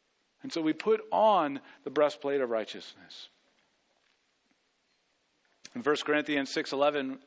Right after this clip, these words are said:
we're encouraged with these words, "But you were washed, you were sanctified, you were justified in the name of the Lord Jesus Christ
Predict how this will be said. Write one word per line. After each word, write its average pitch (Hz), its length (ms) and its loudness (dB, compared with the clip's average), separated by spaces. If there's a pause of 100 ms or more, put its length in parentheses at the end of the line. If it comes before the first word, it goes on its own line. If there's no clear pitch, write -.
(1400)
we're 127 100 -2
encouraged 165 420 4
with 151 120 -2
these 135 200 -4
words, 151 420 6
"But 135 120 -4
you 143 120 -2
were 143 120 2
washed, 151 600 4 (320)
you 135 100 -2
were 143 100 2
sanctified, 147 580 2
you 131 120 -4
were 139 180 2
justified 170 720 2
in 175 140 -4
the 151 80 -4
name 160 260 -6
of 156 60 -4
the 151 80 -4
Lord 139 280 -2
Jesus 131 360 -6
Christ - 520 -12